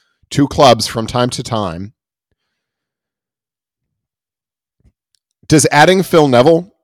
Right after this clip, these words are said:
give you more confidence that the club will handle that right? Doesn't give me more confidence. Even acknowledging the fact that his statements and his, his Twitter posts are old,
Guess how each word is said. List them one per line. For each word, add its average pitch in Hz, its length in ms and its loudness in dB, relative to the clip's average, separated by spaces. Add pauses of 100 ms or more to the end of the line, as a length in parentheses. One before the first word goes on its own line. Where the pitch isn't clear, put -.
give 123 180 0
you 127 140 2
more 110 320 2
confidence 156 720 -2 (580)
that 165 160 2
the 180 80 -2
club 165 420 2 (380)
will 165 180 2
handle 165 320 2
that 180 180 2
right? 175 260 0 (1120)
Doesn't 247 240 0
give 156 100 2
me 151 200 2
more 113 200 0
confidence. 87 640 -8 (640)
Even 143 520 0
acknowledging 123 600 2
the 123 80 -2
fact 117 260 0
that 110 120 0
his 110 120 0
statements 113 560 -4 (420)
and 110 120 -6
his, 107 260 -6
his 104 420 -6 (280)
Twitter 117 220 2
posts 113 320 0
are 107 120 -4
old, 120 360 2